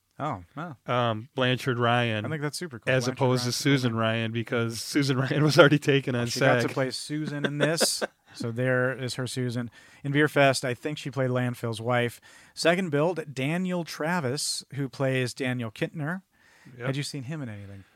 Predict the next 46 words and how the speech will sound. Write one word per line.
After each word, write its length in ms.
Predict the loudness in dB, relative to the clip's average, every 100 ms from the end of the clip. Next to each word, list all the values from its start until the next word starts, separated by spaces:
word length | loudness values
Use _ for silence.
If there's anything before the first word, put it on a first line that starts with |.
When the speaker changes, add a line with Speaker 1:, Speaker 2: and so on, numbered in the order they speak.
| _
Speaker 1:
before? 160 | -10 -2
Speaker 2:
No. 340 | 2 2 0 -6 -20 _ -6
Speaker 1:
No. 120 | 2
Speaker 2:
No, 200 | 4 4
but 160 | 4 2
I 60 | 0
gave 220 | 4 4
him 100 | 4
a 60 | 0
great 240 | 0 0
tagline 580 | 0 -2 -2 -4 -6 -8 _ _ -14
wh-, 140 | -12 -8
after 240 | -8 -6
you're 80 | -4
done 220 | -4 -4
reading 260 | -4 -4 -4
all 160 | -4
his 240 | -6 -8 -8
little 180 | -8
stuff. 440 | -8 -8 -8 -10 -6
Speaker 1:
All 140 | 0 4
right. 320 | 4 2 -4 -4
Uh, 460 | 2 4 6 4
this 240 | 0 -4 -2
was 120 | -4
his 100 | -4
first 260 | -4 -4 -4
feature 300 | -8 -8 -8
film. 540 | -8 -6 -4 -4 -8 -12 _ -20 -20 _ _ _ _ _
Uh, 380 | -4 0 2 0 -2
I 260 | -2 -2 -4 -16 -20 -20 -14
kinda 260 | -10 -6 -4
remember 360 | -4 -4 -4
him 340 | -4 -4 -4 -4
in 140 | -4
a 40 | -4
movie 220 | -4 -4
called, 360 | -2 0 -2 -6 -14
uh, 220 | -10 -10
Thank 320 | -10 -12 -12
You 60 | -14
for 140 | -16
Smoking 600 | -16 -14 -16 -16 -16 -16 -20 _ _ _ _ _ _ _ _
with 140 | -12 -10
Aaron 220 | -8 -6
Eckhart. 460 | -6 -2 0 0